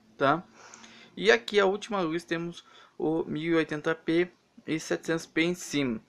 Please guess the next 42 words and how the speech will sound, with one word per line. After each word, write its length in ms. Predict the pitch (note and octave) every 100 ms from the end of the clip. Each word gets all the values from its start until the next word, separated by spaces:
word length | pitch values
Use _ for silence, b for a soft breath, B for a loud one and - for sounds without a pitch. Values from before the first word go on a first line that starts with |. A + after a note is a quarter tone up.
| b _
Se 220 | - F3+
te, 260 | F#3+ A3 -
se, 260 | - - A#2+
nesse 240 | F#3 G#3
primeiro 320 | G#3+ F#3+ G#3+
botão 380 | A3 G#3+ G#3 D#3
aqui, 160 | C#3 C3
se 60 | -
você 100 | F3
apertar 380 | F3 D#3 C3
e 40 | B2
ficar 200 | - C#3
vermelho, 580 | C#3 C#3 C3+ E3 D#3+ b b b
ele 120 | -
tá 120 | - C#3
gravando 560 | C#3 C3+ C3+ D3 D#3 b b b b -
em 280 | C3+ D3 E3 -
mil 360 | C#3 D3 D3+ E3
e 120 | F3
oitenta, 680 | F3+ - C#3 B2 A#2 A#2 - _
quer 140 | - C3+
dizer, 120 | B2+
setecentos 420 | B2 C#3+ D#3+ D#3
e 60 | E3+
vinte. 420 | D3+ B2+ A#2 - B B _
Se 120 | F3
ficar 320 | F3+ G3+ G3+
em 160 | F#3 F#3
azul, 300 | F#3+ E3 E3
ele 100 | F3+
tá 120 | F3+
gravando 420 | E3+ E3+ D#3 E3
em 60 | E3+
mil 180 | E3+ E3+
e 60 |
oitenta 500 | E3+ F3 E3+ E3+ F3+
P. 340 | - - B2+ B2 b b - _ _ _ _ _ B B B -
Depois 280 | F3 F3+ G3+
que 60 |
você 120 | - G3
colocou 300 | G3+ G3 G#3
aqui, 260 | G#3 A3+